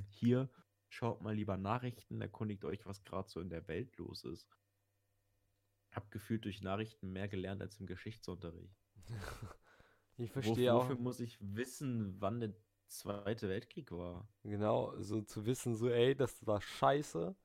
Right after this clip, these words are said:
Speaker 2: Es sollte definitiv nicht wieder passieren“, reicht. Du musst nicht genau
Speaker 1: So.
Speaker 2: wissen, welches Jahr, wie, wann, welches Datum, welche Wochentag,
Speaker 1: Okay.
Speaker 2: was Hitler gegessen hat.
Speaker 1: Da war so ein Typ, der hatte so ein
Speaker 2: <clears throat>
Speaker 1: Bärtchen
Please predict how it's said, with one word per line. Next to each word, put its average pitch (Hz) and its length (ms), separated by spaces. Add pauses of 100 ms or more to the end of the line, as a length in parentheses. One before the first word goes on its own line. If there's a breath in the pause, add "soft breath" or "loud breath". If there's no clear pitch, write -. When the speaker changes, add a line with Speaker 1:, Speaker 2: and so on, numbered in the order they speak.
(720)
Speaker 2:
Es 113 160
sollte 143 340 (240)
definitiv 147 600
nicht 131 200
wieder 147 180
passieren“, 151 640 (180)
reicht. 90 380 (340)
Du - 60
musst 135 300
nicht 117 200
genau 101 320
Speaker 1:
So. - 20
Speaker 2:
wissen, 98 300
welches 104 360
Jahr, 95 380
wie, 98 240
wann, 98 420
welches 95 240
Datum, 101 420
welche 107 220
Wochentag, 113 420
Speaker 1:
Okay. 113 60
Speaker 2:
was 110 140
Hitler 107 260
gegessen 101 420
hat. 90 180 (720 soft breath)
Speaker 1:
Da 113 120
war 131 160
so 127 120
ein 113 220
Typ, - 380
der 120 140
hatte 139 180
so 127 120
ein 110 80
Speaker 2:
<clears throat> 127 140
Speaker 1:
Bärtchen 110 720